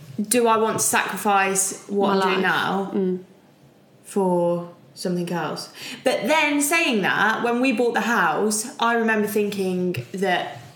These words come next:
Speaker 1: everything was gonna change and we wouldn't be able to live how we wanted to live.
Speaker 2: And you go on six holidays a year.
Speaker 1: Well, I've been
Speaker 2: Okay,
Speaker 1: on a few
Speaker 2: five.
Speaker 1: holidays.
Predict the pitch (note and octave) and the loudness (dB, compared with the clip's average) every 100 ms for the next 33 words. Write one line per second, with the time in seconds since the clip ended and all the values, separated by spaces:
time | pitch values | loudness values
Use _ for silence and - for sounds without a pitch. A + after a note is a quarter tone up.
0 | - - - - G#3+ F3+ F#3+ F#3+ F3+ F#3 | -20 -20 -20 -4 -2 0 0 0 -2 -2
1 | F3 E3+ F#3+ C#3 C#3+ F3+ F#3+ - - - | -2 -2 -2 -2 -2 -4 -4 -6 -10 -16
2 | - F3+ F#3 F#3 F#3+ F#3 F3 E3+ E3+ F3+ | -6 -2 0 0 0 -2 0 0 -2 -2
3 | E3+ F3 E3+ E3+ E3+ E3+ E3+ E3+ - D#3+ | -2 -2 -2 -2 -2 -2 -4 -6 -6 -4
4 | - - F3+ C4 F#4+ B3 F#3 F#3 - F3 | -4 -4 -2 0 2 0 -2 -4 -4 -2
5 | D#3+ D#3+ D#3 D#3 D#3 E3+ - C4 B3 B3 | -2 -2 -2 -4 -4 -8 -12 -8 -6 -6
6 | A#3 - - _ _ _ _ _ _ _ | -10 -18 -20 _ _ _ _ _ _ _
7 | _ - A#3+ A3+ F#3+ E3+ G3+ F3 D#3+ D3 | _ -10 -4 -2 0 0 0 0 0 -2
8 | C#3 D#3 F#3 - | -4 -4 -6 -8